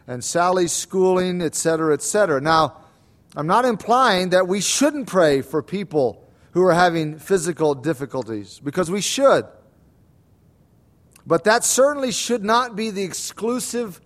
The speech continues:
focus of our prayers. We must remember to pray for people who are doing well spiritually, and we must remember to pray for eternal spiritual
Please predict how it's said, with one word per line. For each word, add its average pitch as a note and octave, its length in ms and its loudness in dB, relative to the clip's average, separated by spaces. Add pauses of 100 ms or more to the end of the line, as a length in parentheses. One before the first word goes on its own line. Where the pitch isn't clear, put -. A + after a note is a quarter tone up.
focus G3+ 880 -4 (500)
of C#3 160 -2
our C#3+ 160 2
prayers. - 1000 -6 (880)
We F#3 160 0
must G#3 520 2
remember A3 480 2
to F#3 100 -2
pray G#3 380 0
for F#3 220 -6
people G3 600 -2 (220)
who F#3 180 2
are E3+ 180 4
doing E3+ 540 -4
well D#3+ 680 2 (540)
spiritually, D3+ 840 -2
and E3+ 240 -4
we E3+ 120 0
must F#3 480 -2
remember E3+ 580 -4 (280)
to D#3 100 -8
pray F#3+ 380 0
for E3+ 240 -4
eternal D#3+ 920 2 (380)
spiritual D3+ 1040 -4